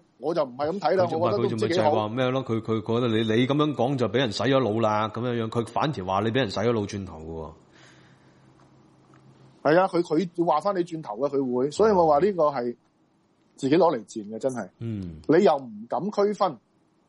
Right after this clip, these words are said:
Speaker 1: 你又要扮到呢個 BioNTech 同呢個科興一視同仁，實際上就唔係。你又要扮到一視同仁，所以你喺嗰個放寬政策裏邊，又唔可以升高歐呢個科興，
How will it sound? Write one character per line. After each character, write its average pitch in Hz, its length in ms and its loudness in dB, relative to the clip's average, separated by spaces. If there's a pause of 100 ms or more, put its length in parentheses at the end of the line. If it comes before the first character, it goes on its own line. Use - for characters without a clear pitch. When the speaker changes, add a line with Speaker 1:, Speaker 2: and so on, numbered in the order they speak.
(420)
Speaker 1:
你 139 140 4
又 160 180 4
要 165 140 0
扮 139 460 -4
到 147 240 0 (760)
呢 196 160 0
個 151 340 2 (920)
BioNTech 185 680 0
同 104 180 -12
呢 170 100 0
個 135 240 4 (180)
科 170 80 2 (160)
興 175 200 -4 (240)
一 180 100 2
視 120 220 -4
同 90 240 -10
仁， 85 180 -12
實 139 200 2
際 175 200 4
上 135 200 0
就 123 120 0
唔 95 160 -6
係。 101 160 -10 (960)
你 160 80 6
又 180 100 6
要 170 100 6
扮 139 220 -2
到 160 140 2
一 202 40 4
視 123 160 -10
同 - 220 -16
仁， - 180 -20
所 240 160 4
以 220 100 6
你 175 100 6
喺 170 100 4
嗰 214 100 4
個 156 200 2
放 156 280 -2
寬 196 220 -2
政 143 180 -4
策 135 160 -2
裏 123 160 -4
邊， 107 220 -8 (520)
又 139 160 4
唔 127 200 -2
可 117 280 2
以 151 140 0
升 185 240 -2
高 180 100 0
歐 175 220 2
呢 175 60 -2
個 139 80 -4
科 151 140 -8
興， 156 220 -6